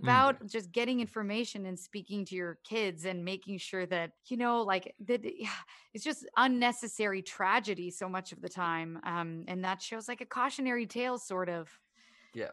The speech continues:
Speaker 1: But, uh, yeah. Oh, man, I wish you had seen the show. It's such a
Speaker 2: Yeah,
Speaker 1: great
Speaker 2: oh, no, me
Speaker 1: show.
Speaker 2: too. Me too,
Speaker 1: Oh.
Speaker 2: 'cause, um, I, I do love the music in it, and, and for that reason that it is standalone, and, and, like, we're gonna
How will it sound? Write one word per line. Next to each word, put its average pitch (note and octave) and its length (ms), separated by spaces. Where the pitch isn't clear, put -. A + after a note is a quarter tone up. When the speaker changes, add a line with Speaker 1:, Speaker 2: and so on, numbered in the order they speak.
Speaker 1:
But, G#3+ 260
uh, G#3+ 260
yeah. A#3 460
Oh, D4+ 220
man, D4 340
I C4 80
wish C#4 260
you D#4+ 60
had D4 140
seen C4 240
the C4 80
show. G#3+ 400
It's F#3 180
such G#3+ 220
a - 20
Speaker 2:
Yeah, G3+ 60
Speaker 1:
great C3 40
Speaker 2:
oh, C3+ 160
no, C3 180
me C3 140
Speaker 1:
show. C3+ 60
Speaker 2:
too. G#2+ 280
Me A#2 140
too, A#2+ 100
Speaker 1:
Oh. B3+ 240
Speaker 2:
'cause, A#2 160
um, A2+ 240
I, B2 200
I C3 80
do D#3+ 180
love B2 300
the B2 80
music A2+ 540
in A#2 180
it, G#2 120
and, A2 300
and A#2+ 240
for D3 220
that D3 180
reason A#2+ 440
that G#2+ 140
it G#2+ 80
is A2 160
standalone, A#2 720
and, C3+ 240
and, C#3 140
like, D3 240
we're C#3+ 100
gonna D#3+ 240